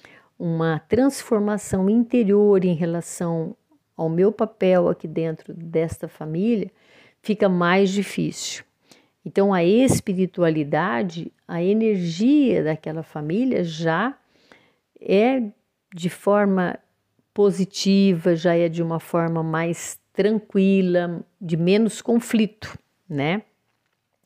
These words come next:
E eu percebo assim, até na, nas minhas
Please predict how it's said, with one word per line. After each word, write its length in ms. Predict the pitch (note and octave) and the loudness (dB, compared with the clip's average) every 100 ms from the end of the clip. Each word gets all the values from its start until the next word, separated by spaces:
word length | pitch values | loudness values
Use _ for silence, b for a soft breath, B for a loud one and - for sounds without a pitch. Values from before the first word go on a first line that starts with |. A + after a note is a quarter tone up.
| B B B B B B B B - | B B B B B B B B -4
E 260 | G3+ G#3 | 0 4
eu 80 | B3 | 2
percebo 520 | B3+ D4+ - C4 A#3+ | 2 0 2 2 4
assim, 360 | G#3 - E3 D3 | 0 0 -2 0
até 320 | C#3+ - E3+ | -2 0 2
na, 400 | F#3+ F#3 E3+ D3+ - _ _ | 2 2 0 -4 -12 _ _
nas 360 | D#3+ D3+ C#3+ E3+ | -4 -4 -4 -4
minhas 680 | D#3 D3 D3 - - - | -2 -2 -2 2 2 2